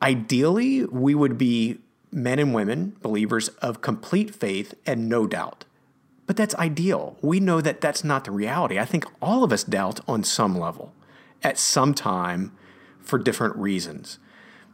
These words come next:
And so this, to me, is a reminder that while they did worship, maybe there was that element of doubt. It wasn't a hundred percent, you know, faith, it, but it was enough faith.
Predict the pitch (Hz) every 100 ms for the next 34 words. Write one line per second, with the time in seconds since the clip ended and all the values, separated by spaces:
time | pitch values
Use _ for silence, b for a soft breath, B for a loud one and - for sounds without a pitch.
0 | B - - 139 - 131 107 143 160 -
1 | - - 135 120 147 156 147 117 135 120
2 | 110 107 113 123 135 113 113 104 - -
3 | - 123 113 113 107 98 131 139 139 160
4 | - 202 - 117 127 131 117 107 123 123
5 | 139 117 - 123 113 117 95 85 87 110
6 | 156 110 98 110 110 107 92 127 110 104
7 | 98 - - 123 214 220 - B B B
8 | B B B - 131 117 107 104 - 208
9 | _ - 131 170 170 - _ b b _
10 | _ - 113 120 123 131 123 110 139 -
11 | - 73 - -